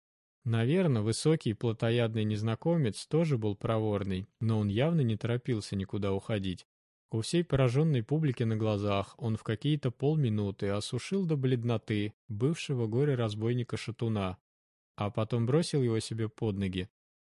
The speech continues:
А потом, как ни в чем не бывало, аккуратно вытер обратной стороной руки окровавленный рот.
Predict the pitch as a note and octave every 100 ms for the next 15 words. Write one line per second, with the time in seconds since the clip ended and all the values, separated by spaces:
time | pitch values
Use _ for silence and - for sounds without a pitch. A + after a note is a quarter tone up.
0 | _ _ - G2 A2 G#2+ B2 A2+ G#2+ A#2+
1 | A2+ - G#2+ G#2 G2 G#2+ C3 E3 E3 D3
2 | _ _ _ - G#2 A#2 G#2+ G#2 G#2+ A2
3 | E3 B2+ G#2+ G2+ G#2+ G#2 G#2 - A2 A2
4 | G#2+ G2+ G#2+ - D#3+ D#3 - G#2 - G#2
5 | A#2 D#3 C#3 A2+ G#2 F#2+ -